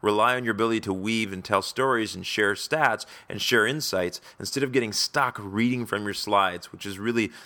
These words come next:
the death of engagement with your audience when you see the presenter reading from these text-filled slides.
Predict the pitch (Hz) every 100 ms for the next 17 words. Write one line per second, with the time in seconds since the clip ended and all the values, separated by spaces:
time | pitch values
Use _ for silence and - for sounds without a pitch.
0 | - - 95 90 113 104 - 107 95 90
1 | 95 87 90 87 90 90 92 87 80 95
2 | 95 95 95 92 90 95 90 90 - -
3 | 101 107 113 104 95 92 90 90 - -
4 | 98 - - 87 87 - 98 98 85 -